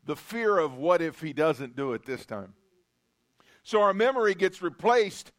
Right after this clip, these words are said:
with fear. Our memory gets replaced with doubt. Our memories can get replaced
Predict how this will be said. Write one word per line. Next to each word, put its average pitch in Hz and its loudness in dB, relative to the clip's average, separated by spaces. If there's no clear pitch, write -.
with 120 -10
fear. 156 -10
Our 180 -2
memory 214 2
gets 196 2
replaced 202 0
with 127 -12
doubt. 156 -2
Our 156 -2
memories 208 0
can 160 -8
get 165 -2
replaced 180 -4